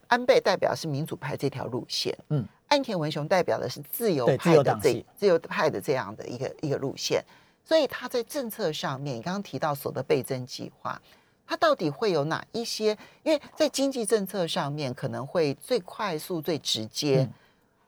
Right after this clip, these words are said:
Speaker 1: 国际政策的部分在对外关系上面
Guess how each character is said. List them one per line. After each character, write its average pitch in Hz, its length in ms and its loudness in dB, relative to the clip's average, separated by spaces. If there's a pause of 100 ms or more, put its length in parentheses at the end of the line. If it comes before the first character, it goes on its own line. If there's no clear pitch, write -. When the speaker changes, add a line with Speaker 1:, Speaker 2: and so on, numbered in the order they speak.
(160)
Speaker 1:
国 208 160 10
际 302 160 0
政 233 220 4
策 208 180 -2
的 156 80 2
部 151 200 -2
分 143 240 -2
在 165 200 4 (360)
对 302 160 4
外 214 200 6
关 175 280 0
系 156 180 -4
上 131 380 -4
面 113 200 -4